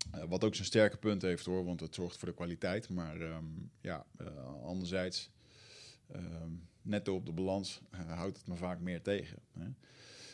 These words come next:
En dat stukje plezier is superbelangrijk. Want je mo-, dat is het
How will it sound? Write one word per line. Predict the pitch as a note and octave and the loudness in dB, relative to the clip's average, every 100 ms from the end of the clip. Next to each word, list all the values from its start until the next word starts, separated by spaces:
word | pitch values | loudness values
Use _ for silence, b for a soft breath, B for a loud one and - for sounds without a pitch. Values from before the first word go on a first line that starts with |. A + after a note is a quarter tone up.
| - | 0
En | G#2 | 4
dat | A2+ | 4
stukje | - F#3+ F#3+ | 4 4 4
plezier | A2+ G2 C3 F#3 A2+ F#2+ - | 4 4 8 10 10 10 2
is | A#2+ A#2 | 0 0
superbelangrijk. | - F3+ A#2+ A#2+ D3 A2+ - - | 0 2 4 6 6 4 -2 -2
Want | A2 | 0
je | C3 | 2
mo-, | C#3+ | 0
dat | - D3 | 4 6
is | C3 | 6
het | A#2+ | 0